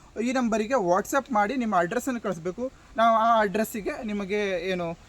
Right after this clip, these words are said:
ಬೀಜಗಳನ್ನ ನಿಮಗೆ ನಾವು ಪಾರ್ಸೆಲ್ ಮಾಡ್ತೇವೆ. ಬೀಜಗಳು ಕೂಡ ಜಾಸ್ತಿ ಇಲ್ಲ, ಸ್ವಲ್ಪ ಬೀಜಗಳು ಮಾತ್ರ ಇದ್ದಾವೆ.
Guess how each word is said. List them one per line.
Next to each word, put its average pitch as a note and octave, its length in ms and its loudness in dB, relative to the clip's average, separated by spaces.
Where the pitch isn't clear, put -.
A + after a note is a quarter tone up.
ಬೀಜಗಳನ್ನ A3 460 0
ನಿಮಗೆ G3+ 340 -2
ನಾವು F3 220 2
ಪಾರ್ಸೆಲ್ F#3+ 360 4
ಮಾಡ್ತೇವೆ. D#3 500 -4
ಬೀಜಗಳು C#4 460 2
ಕೂಡ C#4+ 140 2
ಜಾಸ್ತಿ G#3 360 6
ಇಲ್ಲ, A3+ 320 4
ಸ್ವಲ್ಪ A3+ 320 -2
ಬೀಜಗಳು A3+ 400 -2
ಮಾತ್ರ G#3 280 4
ಇದ್ದಾವೆ. F#3 360 -2